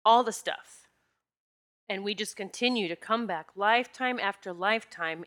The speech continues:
and struggle. You know, God plants a seed within every single one of us, every soul. There is a seed that is planted. It is called our destiny. Our destiny is our purpose.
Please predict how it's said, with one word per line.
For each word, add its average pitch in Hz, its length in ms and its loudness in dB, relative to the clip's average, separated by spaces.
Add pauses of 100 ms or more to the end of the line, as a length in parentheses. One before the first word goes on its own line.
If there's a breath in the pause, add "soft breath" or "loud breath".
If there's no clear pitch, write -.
and 160 360 -12
struggle. 220 840 -2 (1700)
You 208 100 -2
know, 202 200 2
God 233 400 4
plants 240 320 -2
a 208 60 -10
seed 240 320 -6
within 196 580 -4 (260)
every 220 400 0
single 220 340 -6
one 190 160 0
of 180 160 -4
us, 156 260 -8
every 196 300 -4
soul. 170 560 -6
There 185 160 -4
is 185 120 -8
a 180 60 -8
seed 208 340 -8
that 196 100 -6
is 180 100 -10
planted. 196 420 -6
It 160 200 -4
is 160 100 -14
called 190 260 -4
our 160 120 -2
destiny. 156 720 -8 (1600)
Our 175 60 -10
destiny 185 500 -2
is 190 120 -4
our 190 120 0
purpose. - 640 -6